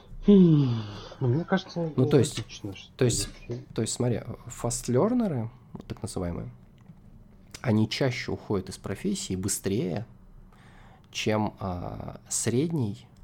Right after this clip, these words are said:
Speaker 2: или какой-то там те-, тот, кто медленно обучается. Почему? Ну,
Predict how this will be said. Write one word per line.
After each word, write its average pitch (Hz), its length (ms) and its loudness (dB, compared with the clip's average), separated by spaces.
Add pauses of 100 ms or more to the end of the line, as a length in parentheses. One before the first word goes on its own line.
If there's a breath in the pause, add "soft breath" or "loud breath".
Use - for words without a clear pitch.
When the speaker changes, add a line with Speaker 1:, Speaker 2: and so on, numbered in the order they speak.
(180)
Speaker 2:
или 107 320 -2
какой-то 98 440 -8
там - 340 -10 (260)
те-, - 140 -6
тот, - 320 -8
кто 90 180 -6
медленно 92 420 -2
обучается. - 600 -12 (540 soft breath)
Почему? 98 460 -4 (680 soft breath)
Ну, 104 260 -4